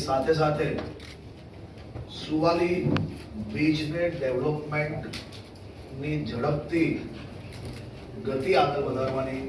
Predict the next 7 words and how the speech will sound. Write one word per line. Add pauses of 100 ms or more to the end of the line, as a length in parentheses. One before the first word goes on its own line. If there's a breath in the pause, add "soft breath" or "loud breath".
(300)
કામગીરી (640)
હાથ
ધરાઈ
છે. (1500)
હું
સર્વપ્રથમ (120)
તો